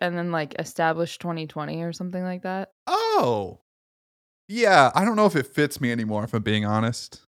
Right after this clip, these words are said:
Speaker 1: Oh, okay. Could I cut it into a crop top?
Speaker 2: Absolutely, you can. I'd be honored.
Speaker 1: Hell
Speaker 2: I'd be
Speaker 1: yeah.
Speaker 2: honored. Natalie, you should lead with that question. What if I would have said yes, and then you wouldn't have, <laughs> you wouldn't have asked,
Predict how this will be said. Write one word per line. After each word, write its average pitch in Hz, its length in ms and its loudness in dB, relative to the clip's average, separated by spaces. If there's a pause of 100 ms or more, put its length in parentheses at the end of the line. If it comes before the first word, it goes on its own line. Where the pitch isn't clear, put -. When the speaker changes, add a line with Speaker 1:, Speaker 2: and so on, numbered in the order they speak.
(240)
Speaker 1:
Oh, 185 220 4
okay. 165 380 -4
Could 208 140 2
I 214 200 6
cut 208 240 0
it 208 100 0
into 196 220 0
a 165 40 -2
crop 165 280 -4
top? 226 260 -4 (640)
Speaker 2:
Absolutely, 151 580 4
you 120 80 4
can. 117 260 0
I'd 123 140 4
be 131 100 4
honored. 120 440 2 (460)
Speaker 1:
Hell 214 160 4
Speaker 2:
I'd 143 260 4
be 135 60 6
Speaker 1:
yeah. 131 100 8
Speaker 2:
honored. 120 280 4
Natalie, 180 300 6
you 190 60 4
should 196 260 0
lead 254 180 2
with 285 120 0
that 156 180 4
question. 165 340 2
What 214 120 4
if 220 100 4
I 220 60 6
would 233 120 6
have 226 80 6
said 185 180 4
yes, 180 580 6
and 175 160 6
then 185 100 4
you 190 140 8
wouldn't 208 340 8
have, 233 200 8
<laughs> - 80 6
you 220 100 8
wouldn't 240 160 4
have 233 160 6
asked, 294 400 4